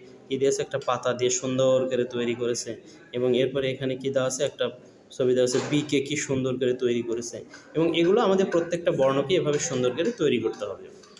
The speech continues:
হুম, আশা করি, আহ, তোমরা সবাই বুঝতে পেরেছো।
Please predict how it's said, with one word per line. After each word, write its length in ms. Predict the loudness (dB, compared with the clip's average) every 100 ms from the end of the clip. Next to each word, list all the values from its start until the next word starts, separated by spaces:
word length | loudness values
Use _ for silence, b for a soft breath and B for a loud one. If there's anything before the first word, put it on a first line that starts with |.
| -10
হুম, 160 | -4 -2
আশা 200 | -2 -2
করি, 300 | 0 0 -2 -8 -18 -10 0
আহ, 160 | 0 2
তোমরা 180 | 0
সবাই 260 | 0 2 2
বুঝতে 300 | 0 -2 -2
পেরেছো। 460 | -2 -2 0 -2